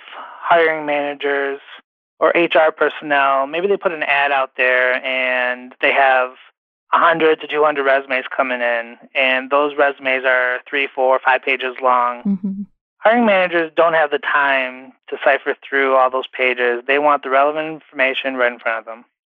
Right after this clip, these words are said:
Speaker 2: So that kind of ties into the next mistake that you want to avoid on your resume,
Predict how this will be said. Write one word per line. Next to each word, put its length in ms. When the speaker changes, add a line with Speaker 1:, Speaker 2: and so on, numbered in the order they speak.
Speaker 2:
So 120
that 200
kind 180
of 80
ties 380
into 680
the 260
next 580
mistake 540
that 360
you 160
want 200
to 100
avoid 560
on 160
your 140
resume, 560